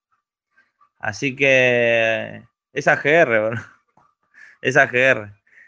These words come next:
Con tanta cantidad de gente que precisan para que aguanten la bronca adentro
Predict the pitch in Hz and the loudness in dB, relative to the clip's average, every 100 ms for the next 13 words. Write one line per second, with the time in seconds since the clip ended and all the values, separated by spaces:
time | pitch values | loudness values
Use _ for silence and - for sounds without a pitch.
0 | _ - 117 110 147 147 139 135 127 143 | _ -6 -6 2 2 4 2 2 2 2
1 | 143 - 156 147 127 120 120 117 151 156 | 2 2 0 0 -2 -2 -2 -2 -4 0
2 | 151 123 120 113 120 117 135 135 123 120 | 0 2 0 0 -2 -2 -2 -2 -2 -2
3 | 127 135 131 127 143 160 160 147 131 | -2 -2 -2 -2 -2 -2 -4 -4 -8